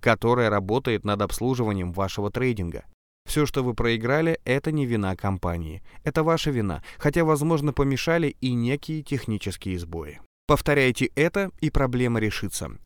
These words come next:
И желайте это не ради лояльности компании. Да шут с ней, в конце концов, вы не обязаны её любить. Просто замечено, для успешного трейдинга это необходимо. Если ты приходишь в трейдинг с неким состоянием противостояния в душе,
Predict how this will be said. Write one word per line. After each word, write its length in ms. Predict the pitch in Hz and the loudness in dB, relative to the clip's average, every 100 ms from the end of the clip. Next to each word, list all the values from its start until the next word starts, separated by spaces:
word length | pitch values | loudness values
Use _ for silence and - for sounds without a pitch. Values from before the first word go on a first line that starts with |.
| 131 | -2
И 80 | |
желайте 500 | 113 113 131 143 - | 0 2 2 2 0
это 300 | 127 131 123 | -2 -2 0
не 160 | 120 120 | 0 0
ради 260 | 127 139 123 | 0 2 2
лояльности 640 | 113 107 104 98 - 107 | 2 2 2 0 -2 -4
компании. 600 | 107 107 117 95 85 - - - | 0 0 0 0 -4 -10 -12 -6
Да 240 | 139 143 | 0 2
шут 320 | 127 170 180 | 2 0 0
с 80 | - | 0
ней, 160 | 175 156 | 0 0
в 80 | - | 0
конце 320 | 131 - 131 | -2 0 -2
концов, 480 | 110 101 90 - - | -2 -4 -6 -8 -8
вы 200 | 107 135 | -2 0
не 120 | 135 | 0
обязаны 480 | 107 110 135 143 135 | 0 0 0 0 -2
её 240 | 98 104 | 0 0
любить. 400 | 101 82 - - - _ _ | -2 -4 -10 -14 -20 _ _
Просто 360 | 127 139 - 139 | 2 2 2 0
замечено, 640 | 135 147 151 - 73 50 - - | 2 2 -2 -4 -8 -10 -16 -8
для 280 | 90 110 127 | 0 2 2
успешного 580 | - 220 214 180 156 | 2 0 0 0 0
трейдинга 580 | 139 135 156 147 131 127 - | 2 0 0 0 0 -2 -2
это 400 | 107 104 131 127 | -2 -2 -4 -6
необходимо. 760 | 104 98 95 - 104 127 104 - - - - | -4 -2 -2 -2 -2 -2 -4 -8 -16 -20 0
Если 240 | 127 127 | 2 2
ты 140 | 139 143 | 2 2
приходишь 480 | 139 123 151 131 - | 2 2 0 0 -6
в 100 | - | -2
трейдинг 480 | 143 147 127 117 | 2 2 2 -2
с 140 | - 127 | -2 0
неким 340 | 143 127 113 | 0 0 0
состоянием 680 | - 113 120 131 127 113 104 | 0 0 2 2 2 0 -2
противостояния 840 | 113 113 110 104 110 120 110 101 | -2 -2 -2 0 0 0 2 0
в 80 | 87 | -2
душе, 380 | 90 92 147 165 | -2 -2 0 -2